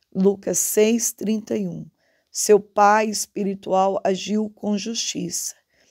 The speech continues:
e amor para com todos. Você deve agir da mesma forma.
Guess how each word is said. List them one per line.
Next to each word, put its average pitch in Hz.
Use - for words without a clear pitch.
e 208
amor 208
para 202
com 226
todos. -
Você 208
deve 202
agir 196
da 196
mesma 226
forma. -